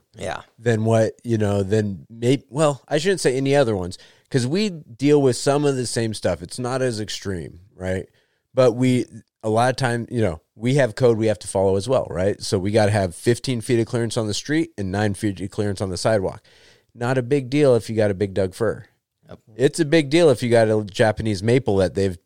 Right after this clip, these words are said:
Speaker 2: loved and been taking care of for a long time, and you're like, "Yep, we're gonna cut half of this side off, and then this side we're gonna, we're not gonna do the whole thing, but we're gonna go up nine feet." <laughs> You know, like, there, we get some upset people in that same way, and, you know,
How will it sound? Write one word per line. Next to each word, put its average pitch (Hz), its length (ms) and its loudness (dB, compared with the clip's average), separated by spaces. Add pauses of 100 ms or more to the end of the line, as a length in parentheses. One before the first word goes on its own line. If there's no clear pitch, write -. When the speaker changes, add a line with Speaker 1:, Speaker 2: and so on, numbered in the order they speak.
(180)
Speaker 2:
loved 110 400 2
and 104 140 -4
been 101 140 -6
taking 107 320 -2
care 131 220 4
of 104 100 0
for - 100 -4
a 95 40 0
long 95 240 -2
time, 101 280 -2
and 101 80 -2
you're 104 80 0
like, 98 180 0
"Yep, 123 200 0
we're 127 100 -2
gonna 160 160 0
cut - 260 0
half - 360 -4
of 139 160 -8
this 151 160 0
side 147 240 6
off, 165 320 2 (460)
and 120 140 0
then 117 240 2 (280)
this 156 180 0
side 160 240 6
we're 156 220 0
gonna, 160 320 -2 (160)
we're 202 100 -2
not 202 160 2
gonna 170 160 0
do 139 120 2
the 98 120 4
whole 143 480 4
thing, 85 420 -4
but 123 140 2
we're 196 140 4
gonna 180 140 4
go 123 120 4
up 101 100 -2
nine 87 200 -4
feet." - 260 -12 (220)
<laughs> 170 340 0
You 160 240 4
know, 131 220 4
like, 113 320 4 (320)
there, 127 180 4
we 127 180 -2
get 147 200 -2
some 113 320 -4
upset 110 420 -2
people 107 500 0 (360)
in 120 160 -2
that 117 180 0
same 127 300 0
way, 120 320 2
and, 113 240 -4
you 127 100 -2
know, 117 280 2